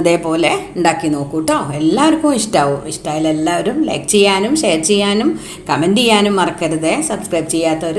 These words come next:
സബ്സ്ക്രൈബ് ചെയ്യണേ. Thank you for watching. ദേ,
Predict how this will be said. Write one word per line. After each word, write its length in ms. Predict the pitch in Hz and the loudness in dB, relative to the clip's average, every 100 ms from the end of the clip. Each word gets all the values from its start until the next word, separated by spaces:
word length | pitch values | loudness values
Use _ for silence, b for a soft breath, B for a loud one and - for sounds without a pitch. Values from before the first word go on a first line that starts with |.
| 220 | -6
സബ്സ്ക്രൈബ് 400 | 233 - 262 262 - | -8 -8 -10 -6 -2
ചെയ്യണേ. 320 | 185 165 165 240 320 B B - | 0 0 0 -2 -4 B B 0
Thank 180 | 349 311 | 2 4
you 60 | 311 | 2
for 100 | 302 277 | 2 2
watching. 480 | 269 262 262 262 254 254 254 254 - - - - - - - - - - - - - - - - - - - - - - - | 2 0 0 0 0 0 -2 -6 -10 -18 -20 -20 -20 -20 -20 -20 -20 -20 -20 -20 -20 -20 -20 -20 -20 -20 -16 -12 -10 -10 -10
ദേ, 140 | 190 | -10